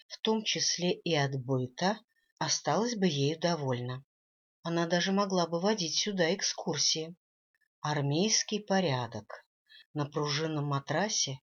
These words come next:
идеально ровная постель. В углу простейшая деревянная табуретка. Немного чужеродным телом смотрится комод, который подарила Ксения Михайловна. Очень красивый,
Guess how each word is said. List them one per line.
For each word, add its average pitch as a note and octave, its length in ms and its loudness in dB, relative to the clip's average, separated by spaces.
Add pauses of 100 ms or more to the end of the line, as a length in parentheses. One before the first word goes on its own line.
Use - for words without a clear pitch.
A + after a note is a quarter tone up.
(180)
идеально D3+ 640 0
ровная D#3 420 -2
постель. B2+ 760 -4 (680)
В C#3 160 -4
углу D3+ 480 -2 (400)
простейшая D3+ 760 0
деревянная D#3 680 -2
табуретка. C3+ 800 -6 (800)
Немного D#3+ 440 0
чужеродным D#3+ 720 0
телом F3+ 500 0 (180)
смотрится F3+ 720 0
комод, G3 580 -2 (260)
который D#3 360 0
подарила D3 500 0
Ксения D3+ 540 -2
Михайловна. A#2+ 760 -4 (600)
Очень D#3+ 400 -2
красивый, D3+ 800 0